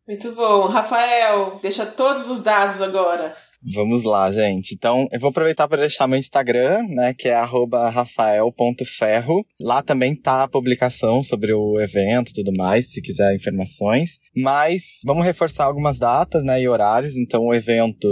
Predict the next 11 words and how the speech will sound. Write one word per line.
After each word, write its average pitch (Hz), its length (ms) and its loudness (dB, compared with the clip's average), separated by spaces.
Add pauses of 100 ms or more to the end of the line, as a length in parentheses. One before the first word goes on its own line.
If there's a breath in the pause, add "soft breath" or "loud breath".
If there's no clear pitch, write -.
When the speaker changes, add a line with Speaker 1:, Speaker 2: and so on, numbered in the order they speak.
(160)
Speaker 2:
ele 104 200 -4
vai 107 140 2
acontecer 110 340 -2
dia 98 180 2
trinta 165 400 2
e 135 140 2
um 147 200 0
e 139 80 0
primeiro 107 440 2
de - 80 -12
setembro. 107 760 -2